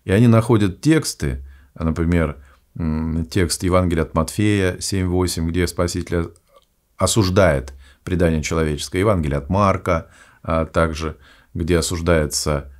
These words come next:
предание, э, Евангелия от Марка, седьмая глава, восьмой стих, Евангелие от Матфея, пятнадцатая глава, третий стих, где осуждаются предания человеческие. И они смешивают предания апостольские, предания человеческие. А что такое предание? Предание — это Дух Святой, живущий в церкви,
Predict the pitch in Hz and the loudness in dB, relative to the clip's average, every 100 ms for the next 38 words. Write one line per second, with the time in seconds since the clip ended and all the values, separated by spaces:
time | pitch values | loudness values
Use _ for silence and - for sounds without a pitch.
0 | _ 80 82 82 78 76 71 - - - | _ -4 0 2 0 -2 -4 -6 -12 -14
1 | - 92 90 87 82 82 104 110 110 90 | -8 0 2 4 2 2 4 4 4 -2
2 | - 92 85 85 82 82 87 80 - 80 | -2 0 0 2 0 -2 -4 -4 -2 -4
3 | - 85 80 85 85 80 78 78 - 113 | -4 -6 -2 0 0 -2 -2 -4 0 0
4 | 110 - 98 90 - 90 85 87 85 78 | 0 -2 -6 -4 -2 -2 -2 -2 -4 -6
5 | 87 78 85 80 92 87 87 - - 101 | -6 -2 -2 -2 -2 0 -2 -2 -4 0
6 | 101 - 139 131 67 - - 64 - - | 0 2 4 4 2 -4 -8 -12 -12 -20
7 | - - 120 143 202 190 202 185 - 90 | -20 -6 2 4 4 4 4 4 4 0
8 | 113 113 120 120 120 151 - 85 - 73 | 2 2 4 4 4 0 0 -4 -6 -6
9 | 78 85 98 87 - 62 58 - - - | -4 -2 -2 -4 -6 -6 -6 -10 -14 -16
10 | - _ - - - _ _ _ _ - | -18 _ -20 -20 -20 _ _ _ _ -4
11 | - 98 170 165 143 117 120 110 78 62 | -2 2 4 4 4 2 2 4 4 2
12 | 58 110 156 156 127 113 131 135 - 80 | -4 0 2 2 2 0 -2 -2 -4 -6
13 | 80 76 85 113 113 110 - 76 64 - | -4 -4 -2 -4 -4 -8 -4 -4 -6 -10
14 | - | -14